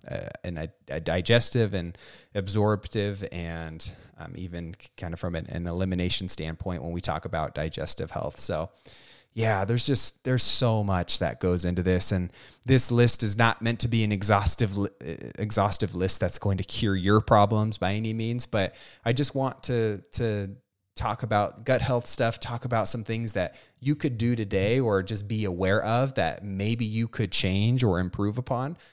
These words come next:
that can make all the difference in how you feel after meals. Like, that's really the goal of, of what we're talking about today. So I, um, yeah, I feel like before I s-, talk about some of these subjects, I have to, I have to say a lot of disclaimers and a lot of these things, 'cause again, we can't make these generalized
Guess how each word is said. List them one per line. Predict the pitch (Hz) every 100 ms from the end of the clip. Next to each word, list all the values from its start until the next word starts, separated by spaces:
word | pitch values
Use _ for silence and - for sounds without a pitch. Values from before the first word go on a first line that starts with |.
| _ -
that | 110
can | 117
make | 117 113
all | 107
the | 98
difference | 98 - 98 101
in | 92
how | 92
you | 90 87
feel | 92 85
after | 80 80 90
meals. | 76 62 -
Like, | 92
that's | 117 110
really | 113 110 101
the | 98
goal | 98 92 92
of, | 87 - _ _ _ -
of | 82 92
what | 113 90
we're | 104
talking | 101 92 87 101 92
about | 92 90
today. | - 104 104 156 -
So | - 101 90 92 - _ - - _ - - _ 101
I, | 101 95
um, | 92 82 82 85 _ -
yeah, | 104 95
I | 95
feel | 143
like | 123
before | - - 123
I | 113
s-, | - -
talk | - 113 104
about | 107 -
some | 113 107
of |
these | 101 -
subjects, | 104 107 107 -
I | 101
have | 113 -
to, | 92 - _ _ _ _ -
I | 113
have | 123
to | 123
say | - 120
a | 107
lot | 104 101
of |
disclaimers | 95 - - 95 101 98
and | 95
a | 90
lot | 95 98
of |
these | 95 92
things, | 104 98 -
'cause | 117 107
again, | 104 95 95
we | 104
can't | - 123 92
make | 107 98
these | 104 95 92
generalized | 98 104 104 98 92 92 92 -